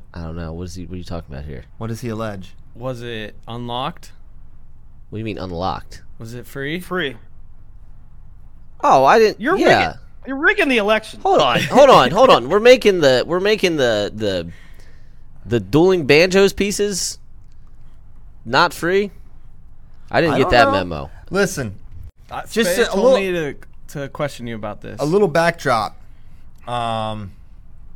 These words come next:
Speaker 2: Spey and Nomad are page view rivals.
Speaker 3: Yes.
Speaker 1: I haven't
Speaker 2: It's,
Speaker 1: read a,
Speaker 2: it
Speaker 1: a,
Speaker 2: is
Speaker 1: a
Speaker 2: this
Speaker 1: Spey article.
Speaker 2: generation's Burrows and Dake,
Speaker 1: <laughs>
Speaker 2: okay? It is Randy Lewis, Leroy Smith,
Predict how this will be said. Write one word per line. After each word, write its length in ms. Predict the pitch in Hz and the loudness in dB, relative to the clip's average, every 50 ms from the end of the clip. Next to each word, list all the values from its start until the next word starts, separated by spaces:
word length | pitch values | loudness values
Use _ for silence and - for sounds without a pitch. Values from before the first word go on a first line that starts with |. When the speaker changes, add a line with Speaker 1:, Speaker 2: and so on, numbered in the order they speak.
| - - - - - - - - - - - | -16 -18 -18 -18 -18 -18 -16 -16 -16 -18 -18
Speaker 2:
Spey 540 | - - - - 156 156 175 185 190 196 160 | -16 -16 -8 -4 -2 0 2 2 0 0 -2
and 140 | 143 151 147 | -6 -6 -4
Nomad 420 | 147 147 147 143 139 131 127 123 - | -2 -2 -2 0 0 0 0 -2 -2
are 260 | - 120 120 113 113 | -4 -4 -4 -4 -4
page 300 | - 143 131 131 123 117 | -4 -4 -4 -4 -4 -4
view 160 | 131 127 120 | -6 -4 -2
rivals. 580 | 107 110 104 98 95 82 80 76 - - - - | -2 -2 -2 -2 -4 -6 -12 -14 -14 -12 -12 -10
Speaker 3:
Yes. 380 | 113 92 92 - - - - - - | -10 -10 -10 -12 -14 -16 -10 -4 0
Speaker 1:
I 80 | 120 | 4
haven't 180 | 151 185 185 165 147 | 6 8 8 8 6
Speaker 2:
It's, 40 | 139 | 6
Speaker 1:
read 220 | 139 139 135 127 | 6 6 6 6
a, 100 | 123 117 - | 6 6 4
Speaker 2:
it 80 | - - | 4 4
Speaker 1:
a, 20 | |
Speaker 2:
is 140 | 277 220 175 | 4 2 2
Speaker 1:
a 40 | 247 | 0
Speaker 2:
this 120 | 254 - - | 0 2 2
Speaker 1:
Spey 180 | 139 139 135 - | 4 4 6 6
article. 280 | 123 - - - 196 | 4 4 4 2 2
Speaker 2:
generation's 540 | 196 185 - - 190 180 170 160 - - - - - | 2 0 0 -2 -2 -4 -4 -4 -6 -8 -12 -14 -14
Burrows 480 | - - 160 165 165 156 151 139 113 113 | -6 -2 2 4 6 6 6 4 2 -2
and 120 | 113 110 | -4 -4
Dake, 320 | 104 101 82 73 - - 131 131 - - | -4 -4 -4 -6 -8 -10 -12 -12 -12 -8
Speaker 1:
<laughs> 120 | - - | -4 -2
Speaker 2:
okay? 360 | 123 120 - 135 123 123 120 - - - - - - - - - | -2 0 0 0 0 -2 -2 -6 -10 -12 -12 -12 -12 -14 -10 -6
It 160 | 135 160 170 | -4 -2 0
is 520 | 180 175 170 170 165 156 139 - - - - - - - - - - | 0 0 0 0 0 -2 -4 -6 -10 -12 -12 -14 -14 -14 -14 -8 -2
Randy 280 | 127 143 156 160 151 151 | 0 2 2 4 2 2
Lewis, 360 | 143 147 147 143 135 131 - 143 | 4 6 6 6 6 4 0 -4
Leroy 380 | 131 127 123 123 117 113 110 | -4 -2 -2 -2 -2 -2 -4
Smith, 440 | - - - 113 98 92 90 - | -6 -10 -12 -14 -14 -14 -14 -14